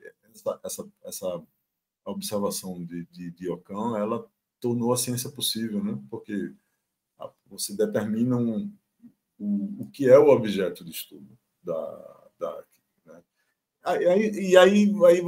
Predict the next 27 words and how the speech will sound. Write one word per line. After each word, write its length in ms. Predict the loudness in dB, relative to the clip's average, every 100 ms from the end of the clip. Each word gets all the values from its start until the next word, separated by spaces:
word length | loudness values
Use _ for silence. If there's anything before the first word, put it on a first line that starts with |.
| 8 8
a 40 | 6
gente 220 | 0 2
traz 200 | 4 4
outra 200 | 4 0
coisa 220 | 0 0
muito 240 | -2 -4
maluca, 380 | -2 0 -2 -4
né? 120 | -4 -4
Porque 300 | -6 -8 -6
Deleuze 420 | -2 0 0 -2
é 40 |
justamente 520 | -6 -6 -4 -4 -6
o 80 | -6
rizoma. 480 | -4 -4 -2 -2 -2
O 60 | -4
rizoma 440 | -4 -4 -4 -4
é 40 | -6
trazer 580 | -2 -2 -2 -4 -6
de 100 | -6
novo 280 | -4 -4 -2
a 60 | -2
he-, 220 | -2 -6 -2
é, 340 | -2 -2 -4
heterotipicidade, 1000 | -4 -2 -2 -4 _ -16 -12 -4 -4 -4
né? 120 | -8 -8
Talvez, 380 | -6 -6 -6
né? 60 | -8